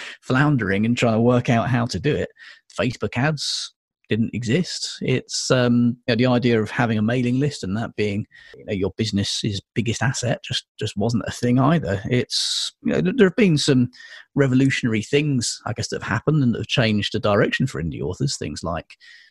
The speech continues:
well, Facebook advertising and mailing lists, and, and somebody cottons onto something that works and it, it tends to pass around. But yeah, I don't think they ever seem revolutionary at the time. These, these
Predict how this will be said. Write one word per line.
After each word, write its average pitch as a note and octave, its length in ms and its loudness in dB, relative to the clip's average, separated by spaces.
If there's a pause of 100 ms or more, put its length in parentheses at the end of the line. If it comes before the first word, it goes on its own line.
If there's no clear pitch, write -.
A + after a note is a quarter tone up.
(100)
well, - 100 -10
Facebook F2 360 -6
advertising G2+ 680 -2
and - 160 -10
mailing F2 380 -2
lists, - 420 -6
and, D2+ 220 -10 (480)
and - 80 -14
somebody F2+ 280 0
cottons G#2 340 -2
onto G#2+ 180 -4
something F2+ 320 -6
that - 120 -4
works - 440 -2
and F2+ 80 -2
it, F2+ 240 -6
it A2+ 140 -4
tends G#2+ 240 -2
to - 80 -8
pass A2 320 -2
around. G2+ 440 -4 (520)
But G#2 260 2
yeah, D3 320 0
I - 20 0
don't F#3 160 0
think B2+ 140 -6
they A2+ 80 0
ever A2+ 160 -4
seem A#2 540 0 (200)
revolutionary A#2 680 0
at - 80 -2
the - 60 -14
time. C3+ 340 0
These, E2+ 240 -6
these - 240 -6